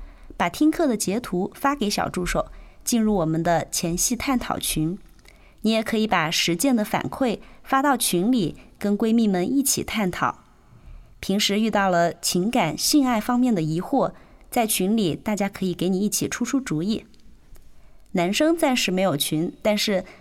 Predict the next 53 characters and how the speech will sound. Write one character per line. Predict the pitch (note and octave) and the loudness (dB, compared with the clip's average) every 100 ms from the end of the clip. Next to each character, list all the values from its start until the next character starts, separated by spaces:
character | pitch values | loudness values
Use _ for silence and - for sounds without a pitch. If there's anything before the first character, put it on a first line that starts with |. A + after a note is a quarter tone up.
| - | -2
男 | E3+ G3+ | 0 2
生 | C4 | 4
依 | C#4 | 4
然 | C#4+ A3+ | 4 2
可 | A#3+ G#3+ | 0 0
以 | F3+ | 0
添 | - G#3+ | 0 0
加 | G#3+ | 0
小 | A3 - | 0 -2
助 | - G3+ | -2 -2
手 | D#3+ | -2
的 | E3 | -2
私 | F3 A#3 | -2 0
人 | A3+ A#3+ | 0 2
微 | B3+ | 2
信， | C4 D4 - - - - | 2 0 -2 -16 -20 -6
你 | F3 | -4
可 | - | 0
以 | G3 F3+ | 0 0
推 | A3 G#3 | 0 0
荐 | A3+ F#3+ - | 2 0 2
女 | F3 D#3 | 0 2
性 | - C#4+ | 4 2
朋 | B3+ D#3+ | 2 0
友、 | E3 - - - - | 0 0 -4 -18 -6
女 | F#3+ D3+ | -2 -2
朋 | - D3 | -2 0
友、 | A3+ - - - - | 0 0 -6 -14 -6
太 | C4+ G#3 | -2 -2
太 | F3 - - - | -4 -8 -12 -8
一 | F#3+ | -4
起 | - | -4
进 | E3 F#3 | -2 -2
群。 | E3+ - D3+ - - - - - - - - - - - - | -2 -2 -4 -4 -14 -20 -20 -20 -20 -20 -20 -20 -20 -20 -4
第 | C#4 | 0
二， | C#4 D4 - - - - - - - - | 2 2 0 -8 -20 -20 -20 -20 -14 -4
最 | F#4 E4 | 0 0
好 | F3+ C#3+ | 0 0
的 | E3 | 0
亲 | - C#4 | 2 4
密 | D4 C#4 | 6 4
关 | A#3+ B3 | 2 0
系 | - G#3+ - - - | 0 0 -2 -6 -4
是 | - - F3 E3 | 2 2 2 -2
互 | - - C#4+ | -4 0 0
相 | A#3 C4 C4 | 2 0 0
高 | C4 B3+ B3+ | 2 2 0
攀。 | - B3 B3 - - - - - - - | 0 -2 -2 -8 -20 -20 -20 -20 -20 -8
什 | - F#3 | -2 0
么 | |
意 | G#3+ G#3+ | 2 2
思 | G#3+ | 2
呢？ | F3+ F3 | 0 0